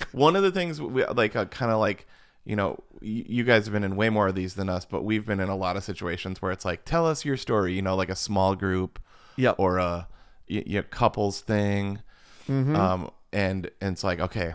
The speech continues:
Speaker 1: here's, like, a tagline for Aaron and Anthony is, is, uh,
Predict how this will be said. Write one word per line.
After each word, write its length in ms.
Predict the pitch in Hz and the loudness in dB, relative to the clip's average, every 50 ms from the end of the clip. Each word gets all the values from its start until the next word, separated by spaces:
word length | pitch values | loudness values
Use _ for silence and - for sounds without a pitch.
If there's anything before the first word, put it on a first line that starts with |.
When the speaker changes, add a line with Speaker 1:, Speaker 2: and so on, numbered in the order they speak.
| - - - - - - | -10 -14 -16 -14 -8 -2
Speaker 1:
here's, 240 | 104 110 110 104 | 0 2 2 4
like, 160 | 113 98 - 104 | 4 2 2 0
a 40 | |
tagline 640 | 90 - - - 98 95 92 95 95 92 95 95 92 - | -4 -2 0 2 4 2 2 2 0 0 0 0 -2 -4
for 180 | - 92 - - | -4 -4 -4 -2
Aaron 420 | 90 90 92 95 92 92 87 - - | -2 -2 -2 -2 -2 -4 -6 -8 -6
and 160 | 90 90 69 | -6 -6 -4
Anthony 540 | 87 92 92 - - 104 101 104 104 98 - - | -4 -6 -6 -6 -4 -4 -2 -2 -2 -4 -4 -4
is, 360 | 90 90 90 90 85 - - _ - - - - - - - _ - _ _ - | -2 -2 -2 -4 -6 -10 -14 _ -20 -20 -20 -20 -20 -20 -20 _ -20 _ _ -4
is, 340 | 98 95 92 90 90 87 87 95 | -2 0 0 0 -2 -2 -2 -2
uh, 260 | 90 90 87 85 | -2 0 -2 -4